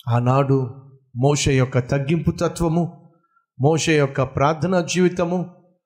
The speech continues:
మోషేకు దేవునికి ఉన్నటువంటి అద్భుతమైన స్నేహభావము ఈ అరణ్యములో ఈ ఇశ్రాయేలీలు ఎటూ కాకుండా అనాథలుగా మిగిలిపోకుండా చేసింది.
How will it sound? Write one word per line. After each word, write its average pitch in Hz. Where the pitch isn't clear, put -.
మోషేకు 165
దేవునికి 175
ఉన్నటువంటి 151
అద్భుతమైన 160
స్నేహభావము 170
ఈ 131
అరణ్యములో 160
ఈ 127
ఇశ్రాయేలీలు 147
ఎటూ 143
కాకుండా 151
అనాథలుగా 170
మిగిలిపోకుండా 147
చేసింది. 104